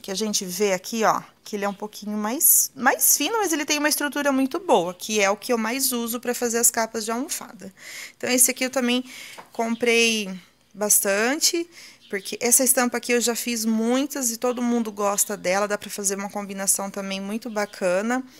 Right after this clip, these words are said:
Os tecidos de gorgurinho, eu paguei numa média, é, um pelo outro, alguns um pouquinho mais, outro um pouquinho menos,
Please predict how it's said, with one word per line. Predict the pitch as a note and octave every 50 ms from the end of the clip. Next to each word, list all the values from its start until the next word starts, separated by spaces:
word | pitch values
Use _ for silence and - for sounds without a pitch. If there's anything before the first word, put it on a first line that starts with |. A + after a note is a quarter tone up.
| - - - - - - - - - _ _ _ -
Os | A3 A#3+ A#3
tecidos | - C#4 C4+ - C4+ A3 A3+ A3+
de | G3+ G#3+ G#3+
gorgurinho, | G3 G3+ G3 F#3+ F3+ F#3+ F#3 G#3+ A#3 A#3+ A#3 G#3+ G3 F#3+ -
eu | G3 G3+
paguei | - G#3+ G3+ G3 G#3 G3+
numa | G#3 G#3 G#3+ G#3 G#3 G#3
média, | G3+ G3 F#3+ G3 G3+ G3 F#3+ A3 G#3+ G#3+ G3+ G3 - - - _ _
é, | - G3 G3 F#3+ F#3+ F#3+
um | A3 B3 D#4+
pelo | - - E4+ C#4 B3 A3+
outro, | A3 A3+ A3+ B3 - B3
alguns | A3+ A3 G#3+ G#3 A#3+ B3+ C#4 D4+ D4 C#4
um | C4+ B3+
pouquinho | - B3+ B3 - A#3 A#3 A3+ G#3
mais, | F#3+ G3 G3+ A3 A3+ A3+ A3 A3
outro | G#3+ A3 - -
um |
pouquinho | _ G#3+ G#3+ - - G#3+ G3+
menos, | G3 G3+ G#3 A3 A#3 A#3+ A3+ -